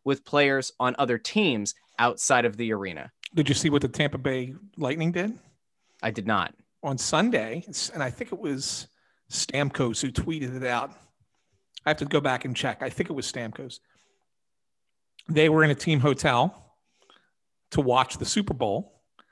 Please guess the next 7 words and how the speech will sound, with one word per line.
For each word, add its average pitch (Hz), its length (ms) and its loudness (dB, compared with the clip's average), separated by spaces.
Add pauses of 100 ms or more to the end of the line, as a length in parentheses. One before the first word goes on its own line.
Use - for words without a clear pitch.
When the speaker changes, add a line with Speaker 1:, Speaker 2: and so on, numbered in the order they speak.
(260)
Speaker 2:
and 135 80 -4
they 135 80 2
were 139 100 4
all 139 240 8
wearing 139 640 4 (560)
Buccaneers 135 560 2
jerseys, 120 580 -4